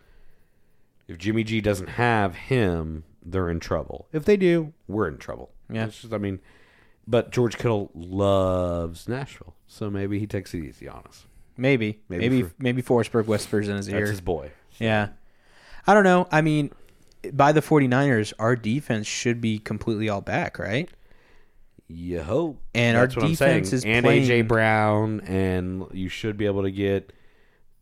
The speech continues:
Speaker 1: some sort of, like, wide receiver kind of base going again. You're gonna have problems if you don't.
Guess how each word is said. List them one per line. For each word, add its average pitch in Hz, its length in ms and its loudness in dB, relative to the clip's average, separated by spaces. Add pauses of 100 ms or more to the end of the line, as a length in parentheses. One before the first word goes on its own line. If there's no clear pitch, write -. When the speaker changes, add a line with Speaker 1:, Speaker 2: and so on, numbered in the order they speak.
(120)
Speaker 1:
some 110 420 -2
sort 110 320 2
of, 101 160 2
like, 98 320 0 (340)
wide 98 360 0
receiver 101 800 0
kind 101 280 -4
of 95 320 -6
base 101 380 0
going 101 400 0
again. 95 720 -2 (640)
You're 104 140 -2
gonna 120 400 -2
have 131 280 -4
problems 107 640 -6
if 85 160 -14
you 92 80 -6
don't. 95 300 -8